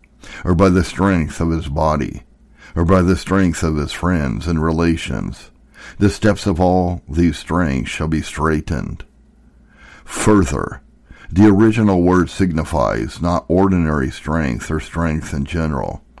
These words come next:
but that strength which is usually accompanied with trouble, and with that trouble which flows from, or is the issue of sin, a painful strength. For as many have painful weaknesses upon them,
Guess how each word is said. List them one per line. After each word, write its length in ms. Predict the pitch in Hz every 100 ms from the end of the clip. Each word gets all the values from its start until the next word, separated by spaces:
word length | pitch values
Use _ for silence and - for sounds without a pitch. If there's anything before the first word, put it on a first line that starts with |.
| - - - -
but 180 | 101 90
that 200 | 98 -
strength 600 | - - 95 104 98 -
which 220 | 87 87
is 160 | 85 90
usually 380 | 98 90 90
accompanied 680 | 69 - - 87 85 85 76
with 300 | 65 67 -
trouble, 580 | - - - 67 53 - - _ _ - -
and 200 | - 90
with 180 | 90 87
that 220 | 87 80
trouble 400 | - 98 95 90
which 240 | 85 80 -
flows 520 | - 87 87 90 80
from, 560 | - 90 92 65 50 - _ _ _ _ _
or 120 | 95
is 240 | 98 95 -
the 180 | 87 -
issue 340 | 98 - 76 71 -
of 100 | 78
sin, 580 | - - 85 67 50 50 - _ _ _ _ _ -
a 60 | -
painful 600 | - 95 95 87 - 60
strength. 640 | - - 65 50 50 - - - _ - -
For 160 | - 107
as 160 | 98 87
many 220 | 113 107
have 240 | 95 80
painful 500 | - 101 95 92 80
weaknesses 600 | 82 87 76 78 80 78
upon 480 | 78 - 85 87 76
them, 340 | 55 50 55